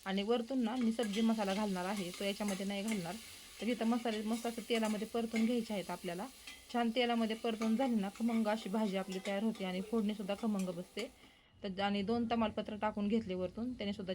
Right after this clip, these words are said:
छान चव येते तमालपत्राने. आणि आता वाटण करून घेतलेला जो मसाला आहे कांदा, खोबरं, अद्रक,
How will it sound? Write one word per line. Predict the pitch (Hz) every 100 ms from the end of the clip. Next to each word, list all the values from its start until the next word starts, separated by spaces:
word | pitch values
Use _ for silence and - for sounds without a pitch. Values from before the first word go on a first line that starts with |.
| 190
छान | 208 202
चव | 208
येते | 208 180
तमालपत्राने. | 185 180 170 170 170 180 254 - - - -
आणि | 190 196
आता | 202
वाटण | 214 220 226
करून | 226 214
घेतलेला | 226 202 196
जो | 196
मसाला | 208 220 214 196
आहे | 226
कांदा, | 220 196 190 190
खोबरं, | - 196 185
अद्रक, | 180 175